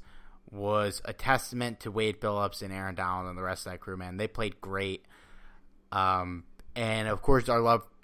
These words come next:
some love for our man Johnny Hekker. Uh, eight punts, that was the most he has ever punted during the McVay era, and set the record for longest Super Bowl punt. So,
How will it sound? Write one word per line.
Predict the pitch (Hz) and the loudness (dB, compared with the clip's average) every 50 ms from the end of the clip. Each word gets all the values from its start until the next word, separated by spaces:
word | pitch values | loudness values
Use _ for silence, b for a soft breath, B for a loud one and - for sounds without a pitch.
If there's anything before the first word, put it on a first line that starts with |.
| - - - | -20 -16 -10
some | - - 120 117 | -6 -4 0 2
love | 117 117 110 - | 4 4 4 4
for | - 117 | 4 4
our | 113 | 4
man | 113 113 113 104 | 4 2 0 2
Johnny | 120 117 110 110 107 98 | 2 2 2 2 2 0
Hekker. | 107 113 110 - 104 92 92 - - - b b b b b b b b b - | 0 0 0 0 -2 -6 -6 -6 -10 -16 b b b b b b b b b -8
Uh, | - 95 95 92 92 - - - | -4 0 0 0 0 -2 -6 -6
eight | - 135 123 131 - - | -2 -2 -2 -2 -2 -4
punts, | - - 120 123 123 - - - - - | 0 2 2 2 2 0 -6 -8 -8 -4
that | - 117 107 101 | -2 -2 -2 -2
was | 110 92 | -4 -6
the | 98 101 | -6 -4
most | 98 107 113 120 117 - - - - - - - | -2 0 0 0 -2 -4 -8 -10 -12 -16 -18 -18
he | - - - 117 117 117 113 107 | -18 -14 -12 -10 -8 -6 -4 -2
has | 104 107 101 - | -2 -2 -2 -2
ever | - - 120 117 120 107 | -4 -4 -2 0 -2 0
punted | - - 117 113 110 107 95 | 2 4 4 4 4 2 0
during | 110 107 104 | 0 -2 -2
the | 104 | -2
McVay | 101 101 92 101 104 101 104 98 98 | -4 -4 -4 -2 0 0 0 0 0
era, | 104 104 101 101 98 92 - b b b b b b b b b b _ - | 0 2 2 4 2 2 0 b b b b b b b b b b _ -4
and | 127 131 139 143 147 151 147 147 135 - - - - - - - - - - - - - | 0 2 2 4 4 2 2 0 -2 -6 -10 -14 -16 -18 -20 -20 -20 -20 -20 -20 -20 -8
set | - - 127 127 - | -2 0 0 0 2
the | 175 147 | 2 4
record | 147 151 151 - 160 135 | 4 4 4 2 -2 0
for | - 147 147 143 | 2 2 2 2
longest | 127 113 113 120 123 131 131 - - | 4 4 2 4 4 2 2 2 2
Super | - 127 131 | 0 0 2
Bowl | 131 135 139 131 | 4 4 4 6
punt. | - - 156 165 151 131 - - - _ _ - - - | 8 10 8 8 8 4 -2 -12 -20 _ _ -20 -20 -14
So, | - - 117 107 107 104 | -4 2 4 6 8 6